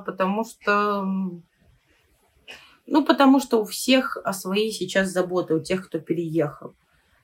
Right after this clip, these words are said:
и кто остался, у всех свои какие-то самые. Мы, у нас стало меньше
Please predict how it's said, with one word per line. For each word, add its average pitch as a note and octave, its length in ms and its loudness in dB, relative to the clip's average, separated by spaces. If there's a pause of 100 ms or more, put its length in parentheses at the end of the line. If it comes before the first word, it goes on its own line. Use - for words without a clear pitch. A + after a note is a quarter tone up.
(100)
и F#3 120 -2
кто F#3+ 200 0
остался, D#3+ 560 2
у D#3+ 40 -4
всех A3+ 280 6
свои F#3+ 360 -2
какие-то F3 560 -4
самые. A#3+ 420 8
Мы, A3+ 320 4 (380)
у A3 40 8
нас E4 280 10
стало B3+ 540 8
меньше A#3+ 420 4